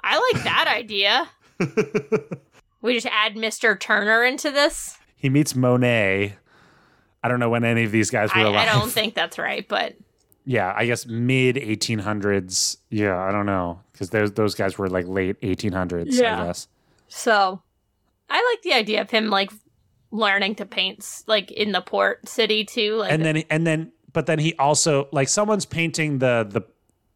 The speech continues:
Speaker 2: the port overall, and there, there's, like, the bridge with the oceans, and, and so he sees this painter on the dock, like, "Hey, mate, what you up to?" And then, <laughs> and then they get to talking, and then Bert does, like, a whole impressionist painting, but, like, on the side of the boat.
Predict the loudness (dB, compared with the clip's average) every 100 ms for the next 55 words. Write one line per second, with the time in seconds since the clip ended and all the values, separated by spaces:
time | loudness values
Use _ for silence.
0 | _ -4 -4 -2 0 2 2 0 2 2
1 | 2 2 0 0 2 0 0 -2 -4 -2
2 | 2 2 2 -2 0 0 0 2 0 0
3 | -2 -4 -10 _ _ _ _ -4 -2 -2
4 | -8 -18 _ _ -2 0 0 0 0 2
5 | 0 0 -2 0 -2 0 0 0 0 0
6 | 0 -2 -2 _ _ _ _ _ _ _
7 | -2 2 4 2 2 0 -2 -2 -4 0
8 | 2 4 2 -2 0 2 2 0 -6 _
9 | _ _ _ -4 -2 0 0 0 -4 -4
10 | -8 -14 _ _ -4 0 2 2 0 -2
11 | -2 -2 0 -2 -2 0 0 -2 0 2
12 | 0 0 -2 0 0 2 0 2 4 4
13 | 4 0 -2 -4 -2 -4 -2 -2 -2 -2
14 | -2 -2 -2 0 0 0 0 0 0 -2
15 | -6 -4 -2 -2